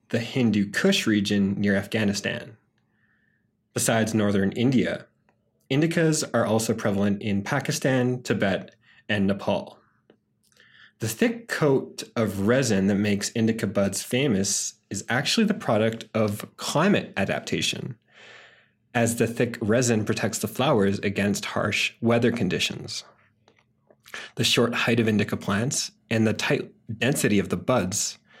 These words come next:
along with the short flowering schedule, all points to the evolution of indica taking place in a less temperate, mountain-like terrain. Because of their short, stocky stature,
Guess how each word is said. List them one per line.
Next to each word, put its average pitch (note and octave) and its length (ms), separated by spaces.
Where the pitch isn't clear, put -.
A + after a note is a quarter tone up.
along D3+ 320
with F#3+ 120
the - 80
short - 320
flowering C3 420
schedule, G2+ 640
all C#3+ 180
points A#2+ 400
to A2+ 80
the F#2 100
evolution G#2+ 540
of G#2 140
indica G#2 580
taking A2 260
place G2+ 320
in G#2+ 140
a G2+ 40
less A#2+ 320
temperate, G2 560
mountain-like G2+ 800
terrain. - 500
Because D#3 280
of F3 120
their D#3+ 160
short, - 640
stocky G2+ 380
stature, A#2+ 640